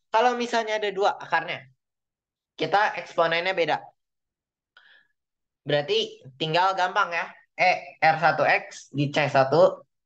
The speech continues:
C dua E R dua X. Oke.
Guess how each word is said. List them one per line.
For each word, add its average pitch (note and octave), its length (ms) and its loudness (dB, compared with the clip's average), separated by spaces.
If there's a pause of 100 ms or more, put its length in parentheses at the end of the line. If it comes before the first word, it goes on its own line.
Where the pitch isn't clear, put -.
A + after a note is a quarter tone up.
(380)
C F3 220 2
dua E3 320 4 (160)
E E3 320 0
R D3 160 0
dua C#3 160 0 (160)
X. - 260 -20 (640)
Oke. - 420 -4